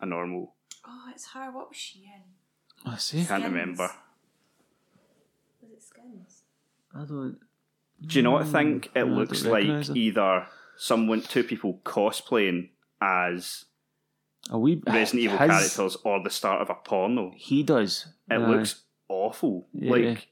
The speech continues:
Speaker 1: I mean, maybe in action it's gonna look a lot better, but
Speaker 3: It looks cheap.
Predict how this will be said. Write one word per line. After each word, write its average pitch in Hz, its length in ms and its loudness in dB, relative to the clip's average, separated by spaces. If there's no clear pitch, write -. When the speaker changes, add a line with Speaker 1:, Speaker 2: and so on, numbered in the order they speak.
Speaker 1:
I 127 60 4
mean, 123 180 6
maybe 123 400 4
in 107 160 2
action 110 560 0
it's 110 140 -4
gonna 104 200 -2
look 95 180 -2
a 98 60 0
lot 92 220 -2
better, 107 460 0
but 90 220 0
Speaker 3:
It 156 60 -12
looks 117 220 -2
cheap. - 380 -6